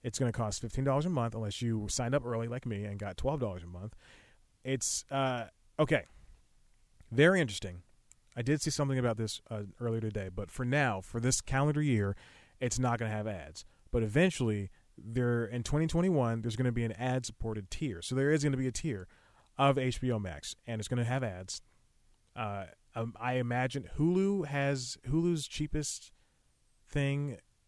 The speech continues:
uh, went down from eight dollars a couple years ago to now five dollars, and you have ads. However, you know, two, three minutes,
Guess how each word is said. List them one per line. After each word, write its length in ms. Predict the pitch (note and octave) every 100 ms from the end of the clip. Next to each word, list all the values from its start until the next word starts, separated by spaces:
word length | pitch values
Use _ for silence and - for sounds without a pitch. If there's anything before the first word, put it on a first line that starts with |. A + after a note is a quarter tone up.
| _ -
uh, 240 | B2+ A#2
went 240 | A2 B2 A2+
down 300 | B2 A#2 A2
from 180 | A#2+ E2+
eight 200 | C#3 C#3+
dollars 560 | D3 D3 D3+ D3+ D3 B2
a 60 |
couple 240 | B2+ C#3 C#3
years 180 | C#3+ C#3
ago 240 | C#3 C#3+
to 320 | C3+ B2 A2+
now 280 | G#2+ A#2 C3+
five 420 | B2+ - D3+ E3+
dollars, 540 | A2 F#2 D#2+ F2+ A#2 - _ _ _ _ _ _ _
and 600 | - A#2+ A#2+ A2+ A2 G2+ - _
you 120 | C#3
have 180 | B2+ C3
ads. 460 | C3+ E3+ C3+ B2+ - - _ _ _ _ _
However, 580 | C3 D#3 G3 C3+ D3 - _ _ _ _ -
you 80 |
know, 160 | C#3 C#3+
two, 260 | D3 D3+ D#3+
three 200 | D#3+ D#3
minutes, 380 | D3 D#3+ -